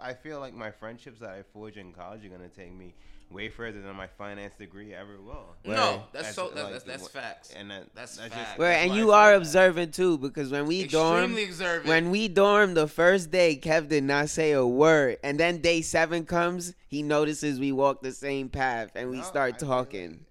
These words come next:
Speaker 1: like, I, I just, like, I'm not gonna, like, I don't talk about, like,
Speaker 3: <laughs> Uh-oh.
Speaker 1: I don't know what you're talking about, but
Speaker 3: <laughs>
Speaker 2: All right. Wh-, what about you? What do you think? Since you asked your question,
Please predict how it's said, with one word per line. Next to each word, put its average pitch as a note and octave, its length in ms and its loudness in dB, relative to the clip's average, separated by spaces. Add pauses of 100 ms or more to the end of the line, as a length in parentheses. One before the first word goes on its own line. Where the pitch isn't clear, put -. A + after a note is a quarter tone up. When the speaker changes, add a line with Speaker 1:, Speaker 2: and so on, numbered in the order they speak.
(200)
Speaker 1:
like, G#2 100 -20 (240)
I, F2 100 -20
I - 20 -20 (180)
just, D2+ 140 -20 (100)
like, - 100 -20 (220)
I'm G2 100 -20
not F2+ 200 -18
gonna, F2 260 -20
like, D2 260 -20
I D#2+ 120 -20
don't F2+ 100 -18
talk F#2+ 160 -12
about, F2 220 -20
like, E2 200 -20 (400)
Speaker 3:
<laughs> - 0 - (300)
Uh-oh. A#2+ 260 -2
Speaker 1:
I F3+ 40 2
don't - 0 -
know G#3+ 180 -4
what A3 80 -14
you're A3+ 160 0
talking - 1400 -2
about, D3 160 0
but F3 140 -4
Speaker 3:
<laughs> - 500 -20
Speaker 2:
All G#2 80 -12
right. C3+ 440 -4 (140)
Wh-, B2+ 220 -20
what C#3 140 -14
about C3 260 -16
you? A#2+ 140 -16
What A#2+ 80 -16
do B2+ 80 -16
you B2 80 -18
think? G2 220 -20
Since G#2 260 -20
you A#2+ 160 -14
asked A#2+ 200 -12
your A#2 100 -18
question, C3 320 -16